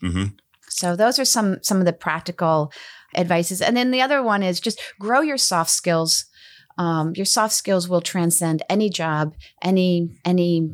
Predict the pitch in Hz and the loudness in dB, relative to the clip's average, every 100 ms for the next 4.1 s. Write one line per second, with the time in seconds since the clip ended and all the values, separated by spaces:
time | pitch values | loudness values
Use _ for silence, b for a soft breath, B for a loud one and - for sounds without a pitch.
0 | - _ _ _ - 190 175 156 147 147 | -10 _ _ _ -6 -4 0 2 2 2
1 | 147 B B B B B 208 190 180 175 | -2 B B B B B 0 2 4 2
2 | 170 165 - 180 202 202 208 180 - - | 0 -2 -6 2 2 2 0 -2 -2 -2
3 | 185 175 - 180 165 - 160 147 156 151 | 2 2 0 -2 0 0 0 0 0 -2